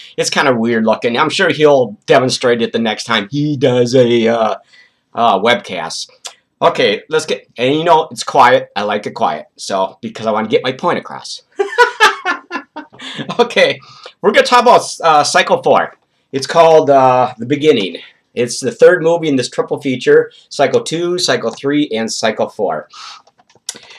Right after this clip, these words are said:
Now, basically, this one starts off, I don't know how Anthony Perkins got out of the asylum after he was convicted in Psycho Three, murder, murdering people again,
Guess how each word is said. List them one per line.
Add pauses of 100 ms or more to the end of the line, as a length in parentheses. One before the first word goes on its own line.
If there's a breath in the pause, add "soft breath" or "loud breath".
Now,
basically,
this
one
starts
off,
I
don't
know
how
Anthony
Perkins
got
out
of
the
asylum (140)
after
he
was
convicted
in
Psycho
Three, (260)
murder,
murdering
people
again,